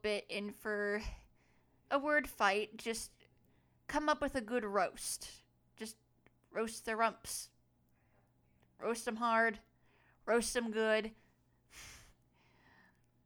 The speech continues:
Basically, you know. But basically, like,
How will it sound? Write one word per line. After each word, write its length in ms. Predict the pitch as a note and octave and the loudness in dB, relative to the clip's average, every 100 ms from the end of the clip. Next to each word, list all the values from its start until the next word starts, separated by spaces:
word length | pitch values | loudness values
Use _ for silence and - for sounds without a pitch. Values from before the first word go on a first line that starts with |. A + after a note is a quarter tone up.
| _ _ _ | _ _ _
Basically, 640 | A#3+ A#3+ A#3 A3 A#3 A3 - | 2 2 0 -2 0 2 0
you 160 | - | -2
know. 320 | G#3 F3+ F3+ A3 - - - - _ _ _ _ _ _ _ _ _ _ _ _ _ _ _ _ _ _ _ _ - - - - _ _ _ _ _ _ _ _ _ _ _ - | -2 0 -2 -6 -14 -20 -20 -20 _ _ _ _ _ _ _ _ _ _ _ _ _ _ _ _ _ _ _ _ -20 -20 -20 -20 _ _ _ _ _ _ _ _ _ _ _ 4
But 260 | A#3 A3+ - | 4 6 4
basically, 800 | D4 C#4+ - D4 D4 C#4+ C4+ - | 4 4 0 2 6 6 4 2
like, 320 | A#3+ A#3+ - | 2 2 -2